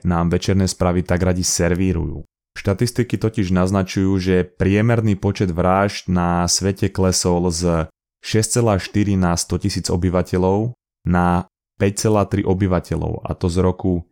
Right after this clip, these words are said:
tisíc deväťsto deväťdesiat do roku dvetisícsedemnásť. To je pokles o sedemnásť percent za dvadsaťsedem rokov, čo je neuveriteľné číslo. Môžeme za to vďačiť stabilnejším politickým a ako tak fungujúcim súdnym systémom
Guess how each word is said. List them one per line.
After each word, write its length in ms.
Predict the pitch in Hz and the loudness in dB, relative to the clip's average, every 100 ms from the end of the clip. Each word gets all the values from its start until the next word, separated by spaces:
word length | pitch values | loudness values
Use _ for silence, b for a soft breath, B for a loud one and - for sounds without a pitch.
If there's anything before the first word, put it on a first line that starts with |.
| _ _ | _ _
tisíc 320 | 101 104 113 95 | -4 -2 0 0
deväťsto 400 | 95 104 - 92 | 0 0 0 0
deväťdesiat 480 | 90 92 95 - 98 | 0 2 0 0 0
do 160 | 92 | 2
roku 240 | 92 - 87 | 0 -2 -4
dvetisícsedemnásť. 1200 | 92 90 107 95 - 87 95 80 76 - - _ _ _ | -2 -2 -4 -4 -2 0 0 0 -4 -10 -14 _ _ _
To 80 | - | -2
je 80 | 101 | 0
pokles 480 | 107 - 104 - | 0 2 0 0
o 80 | 101 | -2
sedemnásť 640 | 87 - 113 117 117 107 - | 0 0 2 2 2 2 0
percent 420 | 104 98 - 101 | 0 0 0 0
za 80 | 95 | 0
dvadsaťsedem 640 | 85 92 95 104 101 101 92 | 0 -2 -2 -2 0 2 2
rokov, 400 | 95 101 87 - | 0 0 -2 0
čo 80 | |
je 80 | 90 | 2
neuveriteľné 960 | 90 90 98 107 107 101 - 98 98 95 | 4 4 2 2 2 0 2 2 2 0
číslo. 480 | - 95 - 80 - _ _ - | 0 -2 -2 -6 -8 _ _ -2
Môžeme 320 | 98 120 127 | 0 2 2
za 160 | 127 120 | 0 0
to 80 | |
vďačiť 400 | 110 107 104 104 | 0 0 0 -2
stabilnejším 1040 | - 101 98 107 104 104 - 101 95 92 90 _ _ | 0 0 0 2 0 0 0 2 4 2 0 _ _
politickým 880 | - 101 113 113 98 - 101 101 98 | -2 0 2 0 -4 -4 -2 0 0
a 400 | - 92 90 - - | -2 -4 -6 -8 -6
ako 400 | 107 110 117 110 | -4 -2 -2 0
tak 320 | 98 98 - | 0 -2 -2
fungujúcim 640 | - 95 98 95 92 90 | -2 0 2 0 0 -4
súdnym 400 | 90 92 92 87 | -2 -2 -2 -2
systémom 480 | - 98 - 101 98 | -2 -6 -2 -2 0